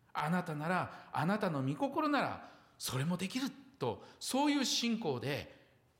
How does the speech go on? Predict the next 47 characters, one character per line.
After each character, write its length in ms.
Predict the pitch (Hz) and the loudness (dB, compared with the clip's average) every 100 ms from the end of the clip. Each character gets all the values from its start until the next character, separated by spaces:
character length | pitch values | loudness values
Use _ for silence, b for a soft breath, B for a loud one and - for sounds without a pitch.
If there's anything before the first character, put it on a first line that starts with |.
| _ | _
彼 240 | - 131 117 | -4 -2 0
は 200 | 117 110 | -2 -6
答 340 | - - 127 | -8 -4 -2
え 60 | 117 | -2
た 120 | 87 | -6
ん 100 | 73 | -14
で 80 | - | -20
す。 160 | - _ _ _ | -20 _ _ _
そ 220 | - 131 | -6 0
う 40 | 131 | 0
す 140 | 135 | 0
る 80 | 127 | -2
と、 240 | 139 139 | 0 0
神 240 | 135 143 131 | 0 0 0
は 100 | 123 | 0
エ 60 | |
ゼ 160 | 117 143 | -2 -2
キ 100 | 147 | -2
エ 60 | 143 | -2
ル 100 | 110 | -2
に、 220 | 127 - B B | -4 -6 B B
「霊 240 | - 151 147 | 0 2 4
に 140 | 127 | 2
預 160 | 120 127 | 2 2
言 200 | 160 147 | 2 0
せ 180 | - 131 | 0 -2
よ、 160 | 104 - B B | -2 -8 B B
人 240 | - 160 | -2 0
の 120 | 139 | 2
子 120 | 135 131 | 2 0
よ、 160 | 127 | 0
霊 180 | 131 135 | 2 2
に 100 | 127 123 | 2 0
預 100 | 123 | 0
言 200 | 147 143 | -2 -2
し、 160 | - - - - | -4 -10 -8 0
預 140 | 151 | 4
言 180 | 220 233 | 4 2
し 100 | - | 2
て 120 | 208 | 4
霊 180 | 202 185 | 4 4
に 80 | 135 | 2
言 80 | |
い 60 | 139 | 0
な 100 | 139 | 0
さ 180 | 135 | 0
い。 100 | 120 | -4